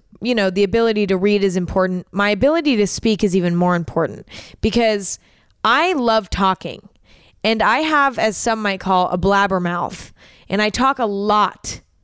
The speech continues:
Not as much anymore. I feel like as I'm getting older, I talk a lot less, which is interesting. I used to talk a lot more. Like, you could not shut my ass up. Like, I just was fucking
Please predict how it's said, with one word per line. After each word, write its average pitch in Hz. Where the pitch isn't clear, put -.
Not 277
as 330
much 339
anymore. 214
I 233
feel 269
like 269
as 247
I'm 240
getting 214
older, 196
I 190
talk 202
a -
lot 185
less, 180
which 240
is 254
interesting. 302
I 220
used 214
to 277
talk 277
a 214
lot 202
more. 185
Like, 185
you 233
could 208
not 202
shut -
my 208
ass 190
up. 190
Like, 196
I 202
just 208
was 214
fucking 220